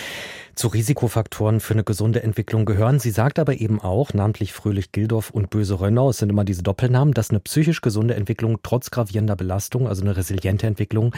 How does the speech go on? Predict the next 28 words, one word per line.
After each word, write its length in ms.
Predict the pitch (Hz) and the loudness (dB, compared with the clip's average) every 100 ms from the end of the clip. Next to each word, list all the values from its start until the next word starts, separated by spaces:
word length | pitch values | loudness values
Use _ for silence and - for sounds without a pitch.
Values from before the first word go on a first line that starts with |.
| - - - | -8 -16 -12
dass 160 | - 98 | -6 -4
die 140 | 107 | -2
sehr 280 | 90 107 117 | 0 2 2
viel 380 | - - 117 113 - _ _ | 2 0 2 0 -6 _ _
Kraft 560 | - - 104 - - - | -4 0 0 0 -10 -10
benötigt. 800 | - 92 95 98 - 104 - - - _ _ | -6 -4 -4 -6 -6 -8 -10 -14 -18 _ _
Das 160 | 107 - | -2 -2
ist 200 | 107 - | -4 -2
eben 400 | 110 107 104 104 - _ _ - | 2 2 2 0 -8 _ _ -8
die 80 | 98 | -8
quasi 500 | - 101 101 101 - | -2 0 2 0 -4
Anti-Beschönigung 1120 | - 110 131 - 101 95 - 110 123 113 95 92 | 2 4 4 2 -2 -2 0 2 4 2 -2 0
und 220 | 101 95 - | -2 -2 -10
Verkitschung 720 | - 95 - 123 - 123 101 | -6 -4 0 -2 2 2 2
ja 180 | 90 87 | 0 -4
dieses 440 | 92 87 92 - | -4 -6 -6 -4
Resilienzbegriffs. 920 | 98 92 95 107 - 95 - 92 - - - - - - - - _ | -4 -2 -2 -2 -2 -6 -4 -6 -6 -8 -12 -12 -14 -16 -18 -20 _
Insofern 460 | 131 127 - 139 151 | 2 2 2 4 4
du 160 | 143 - - | 0 -4 0
da 120 | 123 | 2
mitgehen 420 | 139 - 156 104 | 2 2 2 2
kannst, 580 | 80 98 92 - - - _ _ - | 0 -2 -2 -6 -14 -20 _ _ -4
wie 220 | 110 135 | -2 2
würdest 340 | 165 160 - | 2 0 0
du 200 | 147 143 | 0 0
diese 260 | 139 131 131 | 0 0 0
Kraft 400 | - - 139 - _ _ | 0 0 0 -2 _ _
beschreiben, 720 | 131 - - 165 113 87 85 | 0 0 2 2 2 -2 -4